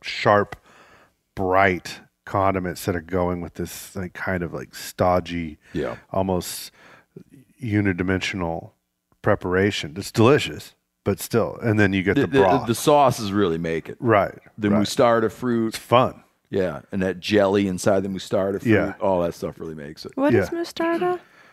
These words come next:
Speaker 2: He could probably explain it. Mustard fruit, but there's no mustard in it.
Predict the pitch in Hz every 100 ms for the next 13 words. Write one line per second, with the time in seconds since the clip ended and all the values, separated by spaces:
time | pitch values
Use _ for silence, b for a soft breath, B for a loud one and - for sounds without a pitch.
0 | b b _ _ _ _ _ _ - 104
1 | - 76 65 - 82 73 73 - 104 113
2 | 127 110 - 120 120 92 90 104 107 113
3 | - 113 110 123